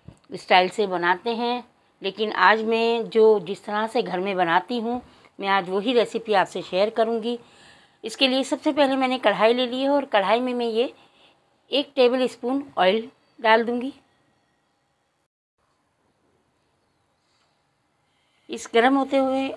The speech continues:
ऑयल में मैं सबसे पहले डाल दूँगी ये कीमा।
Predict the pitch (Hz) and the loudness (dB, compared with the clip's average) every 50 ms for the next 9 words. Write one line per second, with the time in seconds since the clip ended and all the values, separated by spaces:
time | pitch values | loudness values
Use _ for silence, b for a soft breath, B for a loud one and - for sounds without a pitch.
0 | - - 208 214 220 233 240 247 247 240 247 254 262 277 - - _ _ _ _ | -2 0 2 4 4 2 0 -2 -4 -6 -6 -6 -8 -10 -12 -18 _ _ _ _
1 | _ _ _ _ _ _ _ - 202 214 220 214 - 254 247 - 294 262 269 269 | _ _ _ _ _ _ _ -10 -8 -6 -6 -4 -4 -6 -4 -4 -4 -2 -2 -2
2 | 247 240 240 226 233 220 214 214 208 226 226 214 220 233 262 277 - _ _ _ | -2 0 0 2 2 2 2 0 -2 -6 -6 -6 -6 -8 -8 -10 -14 _ _ _
3 | _ _ _ _ _ _ _ _ _ _ _ _ _ _ _ _ - 185 196 214 | _ _ _ _ _ _ _ _ _ _ _ _ _ _ _ _ -12 -8 -6 -6
4 | 214 - 214 202 202 196 196 240 | -6 -6 -6 -6 -4 -4 -4 -6